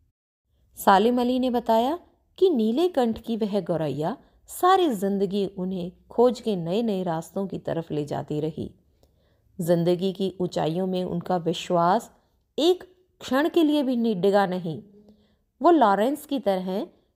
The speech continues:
नैसर्गिक जिंदगी का प्रतिरूप बन गए थे। सालिम अली प्रकृति की दुनिया में एक टापू बनने की बजाय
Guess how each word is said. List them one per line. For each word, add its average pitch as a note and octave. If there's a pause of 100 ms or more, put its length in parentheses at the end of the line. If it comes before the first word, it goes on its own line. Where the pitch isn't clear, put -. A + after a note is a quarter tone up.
(140)
नैसर्गिक A3
जिंदगी F3+
का G#3
प्रतिरूप F3+
बन B3+
गए A#3+ (120)
थे। D#3+ (1400)
सालिम G3+
अली A3 (320)
प्रकृति G3
की A3+
दुनिया F#3+
में G3+ (460)
एक -
टापू G#3+
बनने G3
की G3
बजाय F3